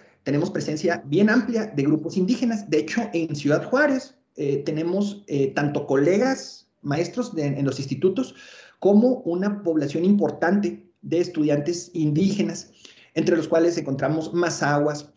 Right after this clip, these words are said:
eh, gente que habla náhuatl, mixtecos,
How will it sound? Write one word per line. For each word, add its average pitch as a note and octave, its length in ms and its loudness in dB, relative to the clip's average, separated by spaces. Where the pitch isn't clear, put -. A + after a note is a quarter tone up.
eh, D#3 160 -2
gente E3+ 300 0
que D#3+ 80 0
habla D3 180 2
náhuatl, D3 760 0
mixtecos, D#3 1120 -2